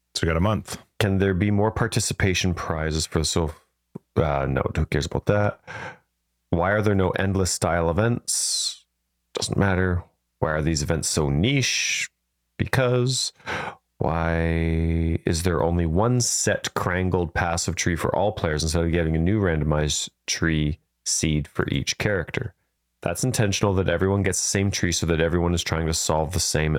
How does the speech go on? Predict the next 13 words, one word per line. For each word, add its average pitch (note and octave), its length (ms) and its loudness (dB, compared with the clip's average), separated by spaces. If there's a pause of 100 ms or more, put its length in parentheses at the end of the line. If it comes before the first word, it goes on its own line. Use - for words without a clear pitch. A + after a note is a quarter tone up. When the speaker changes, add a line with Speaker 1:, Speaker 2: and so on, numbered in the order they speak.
Speaker 2:
metagame. E2 560 0 (380)
If - 120 -4
it's - 120 -4
popular, F#2+ 600 0 (280)
we'd F2+ 100 2
like E2 160 0
to - 100 0
run D#2+ 240 0
other E2+ 200 -2
variations C#2+ 720 0
in C2+ 80 0
the C2+ 80 0
future. - 320 -4